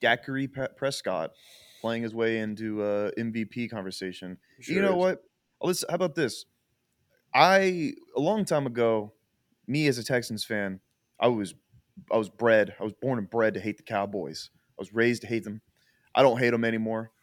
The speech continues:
Speaker 1: I honestly never really hated him. I was like, "You know what? I like Tony Romo. I think he's fucking, I think he's cold. I like the way DeMarco Murray runs." I'm like, "You know what? The curse of being America's team is, like, you always get doubted."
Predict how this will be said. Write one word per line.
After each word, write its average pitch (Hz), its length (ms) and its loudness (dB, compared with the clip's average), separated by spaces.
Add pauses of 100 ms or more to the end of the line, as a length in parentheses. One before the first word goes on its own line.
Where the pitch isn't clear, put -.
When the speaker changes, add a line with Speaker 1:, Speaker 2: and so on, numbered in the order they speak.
(160)
Speaker 1:
I 165 160 6
honestly 180 260 4
never 170 260 2
really 170 280 4
hated 151 260 -2
him. 110 140 0
I 123 60 0
was 135 160 -2
like, 127 240 -2
"You 147 100 -4
know 170 140 0
what? 170 200 -2
I 165 60 2
like 139 200 2
Tony 92 200 -6
Romo. 82 320 -6 (160)
I 101 80 -6
think 113 140 -6
he's 98 160 -10
fucking, 92 280 -10 (220)
I - 40 -10
think 127 120 -6
he's 82 100 -10
cold. 101 320 -4
I 92 40 2
like 117 180 2
the 98 60 -4
way 101 180 -2
DeMarco 104 340 -6
Murray 123 240 -6
runs." 110 360 -8 (600)
I'm 143 220 2
like, 143 240 0 (360)
"You 311 80 -4
know 339 120 0
what? 339 260 2 (520)
The 139 80 -2
curse 196 320 2
of 143 120 -4
being 147 220 0
America's 117 440 0
team 107 340 -6
is, 92 100 -8
like, 95 140 -8
you 117 160 -4
always 107 320 0
get 101 220 -8
doubted." 98 380 -4